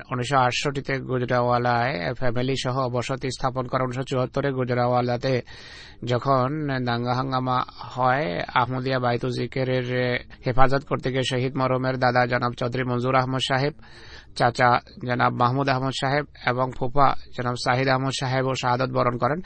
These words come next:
তার পূর্বে এই তিন শহীদ এই পরিবারে অতিবাহিত হয়েছেন। এই পরিস্থিতির কারণে এই পরিবার উনিশশো ছিয়াত্তরে কাদিয়া, সরি, করাচি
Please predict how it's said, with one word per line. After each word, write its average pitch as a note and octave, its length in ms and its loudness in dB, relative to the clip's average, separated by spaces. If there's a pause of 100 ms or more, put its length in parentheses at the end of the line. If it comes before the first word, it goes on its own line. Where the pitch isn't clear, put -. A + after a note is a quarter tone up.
(400)
তার B2 240 2
পূর্বে C3+ 640 2 (460)
এই C3 100 2
তিন B2+ 300 0
শহীদ B2+ 720 -2
এই B2 480 0
পরিবারে A#2+ 640 0 (260)
অতিবাহিত C#3+ 520 2
হয়েছেন। D3+ 680 0 (520)
এই - 60 -4
পরিস্থিতির C#3 520 -2
কারণে C3+ 280 0
এই C#3 60 -2
পরিবার C3+ 320 0
উনিশশো C3 200 -2
ছিয়াত্তরে C3+ 360 -2
কাদিয়া, C3 480 4 (200)
সরি, B2 220 2 (240)
করাচি C#3 400 2